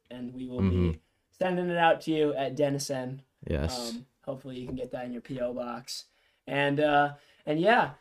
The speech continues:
Speaker 1: sorry about the technical difficulties with the podcast, um, with that camera dying. Uh,
Speaker 2: Also, let us know if you're listening to it not live, if you got all of them right, 'cause
Speaker 1: Yeah, that would be nice.
Speaker 2: that might, <laughs> that
Speaker 1: Th-,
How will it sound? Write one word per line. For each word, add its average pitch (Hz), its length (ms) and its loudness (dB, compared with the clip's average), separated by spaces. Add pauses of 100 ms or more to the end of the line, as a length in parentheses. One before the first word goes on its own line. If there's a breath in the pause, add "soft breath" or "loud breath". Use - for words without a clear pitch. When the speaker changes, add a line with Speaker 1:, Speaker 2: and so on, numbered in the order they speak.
Speaker 1:
sorry 214 320 10
about 202 160 6
the 190 60 -2
technical 190 340 -2
difficulties 175 680 -4
with 156 200 -2
the 143 60 -12
podcast, 147 840 -4
um, 127 360 -6
with 131 140 -12
that 123 180 -10
camera 123 260 -12
dying. 117 420 -10 (180)
Uh, 98 120 -14 (300)
Speaker 2:
Also, 135 300 8
let 120 200 12
us 123 140 6
know 104 200 8
if 101 120 6
you're 95 120 8
listening 90 420 4
to 90 140 0
it 78 120 0
not 82 300 0
live, 98 320 4
if 80 160 -2
you 90 60 4
got 82 260 2
all 80 160 2
of 82 60 0
them 80 180 0
right, 80 240 2
'cause 190 80 0
Speaker 1:
Yeah, 180 160 10
that 170 180 6
would 170 100 6
be 160 60 0
nice. 147 160 -2
Speaker 2:
that 104 200 8
might, 98 320 4
<laughs> - 20 -2
that 117 220 4
Speaker 1:
Th-, 196 180 12